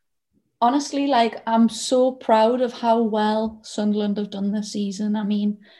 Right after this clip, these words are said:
I know I left in January, but I've got no bitterness towards the club or anything. It was purely personal reasons.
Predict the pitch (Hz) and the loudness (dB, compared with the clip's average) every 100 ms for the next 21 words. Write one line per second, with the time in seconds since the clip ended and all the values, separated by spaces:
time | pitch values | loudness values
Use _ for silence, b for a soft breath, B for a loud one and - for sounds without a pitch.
0 | b b b _ - 233 240 233 220 214 | b b b _ 0 2 4 4 4 2
1 | 220 220 214 214 202 208 208 208 208 202 | -2 0 0 2 0 0 -2 -2 -4 -4
2 | 220 220 214 - 226 220 220 220 220 220 | -6 -4 -6 -4 -2 0 2 0 -2 -6
3 | 208 214 208 - 208 214 190 - 214 214 | -2 -4 -4 -6 -4 -4 -6 -10 -8 -4
4 | 214 202 214 - 202 202 - 202 202 214 | -4 -2 -6 -4 -4 -4 -4 -6 -6 -4
5 | 220 233 - - 240 220 208 208 226 226 | -2 -2 -6 -4 -2 0 -2 -2 -4 -4
6 | - 226 220 214 214 214 220 220 214 214 | -4 -2 -2 0 -2 -2 -2 -2 0 -2
7 | 220 | -4